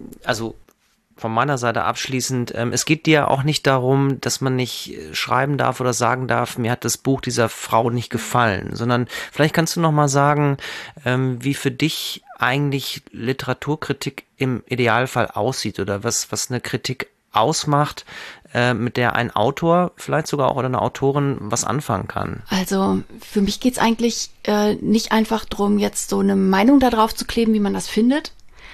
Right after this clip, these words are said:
Speaker 2: sondern, ähm, erstmal einzuordnen, ähm, worum es geht, ähm, also das mal zu benennen, äh, und dann das auch,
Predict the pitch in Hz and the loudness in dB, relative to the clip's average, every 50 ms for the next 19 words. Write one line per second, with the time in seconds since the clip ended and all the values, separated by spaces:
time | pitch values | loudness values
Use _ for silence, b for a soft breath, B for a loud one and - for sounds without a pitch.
0 | B B B - 220 208 208 214 214 214 214 214 214 190 - 208 208 208 208 208 | B B B 0 2 2 4 4 4 4 4 4 4 4 2 2 2 2 4 4
1 | 208 208 208 208 202 - - - - 190 202 196 - - 214 208 202 196 196 - | 2 2 2 0 -2 -4 -6 -4 -2 -2 -2 -2 -4 -4 -2 0 0 0 -2 -4
2 | - - - 190 220 269 - - 277 - - 208 214 214 - - 208 208 202 202 | -6 -4 0 2 2 2 2 2 0 0 2 2 2 2 2 0 0 0 2 2
3 | 208 208 202 202 - - 196 196 196 190 190 190 190 190 190 190 190 190 190 196 | 2 0 0 -2 -2 -4 -2 -2 -2 0 0 -2 0 0 -2 -2 -2 -2 -4 -6
4 | - b b b b b b b b b b b - - - - - - - - | -8 b b b b b b b b b b b -20 -20 -20 -20 -20 -20 -20 -20
5 | - - - - 208 196 202 202 190 190 - - - 190 190 226 254 - - - | -20 -14 -2 0 2 2 4 2 2 0 -2 -4 -2 -2 0 0 -2 -4 -8 -14
6 | - - - 196 196 190 185 185 190 190 185 - - 180 190 185 185 - 190 180 | -12 -8 -4 -2 -2 0 0 0 -2 -2 -2 -4 -6 -6 -6 -6 -6 -6 -8 -8
7 | - - 190 190 180 180 208 226 220 233 233 233 247 - - - 196 190 190 185 | -8 -8 -6 -4 -2 0 0 2 2 2 0 -2 -4 -8 -6 -4 -4 -2 -2 -4
8 | 190 - - 196 185 190 180 185 190 - - 202 190 - - 196 190 196 - - | -4 -4 -6 -6 -4 -4 -4 -4 -4 -4 -6 -6 -6 -4 -2 -2 -2 -2 -4 -6
9 | - | -12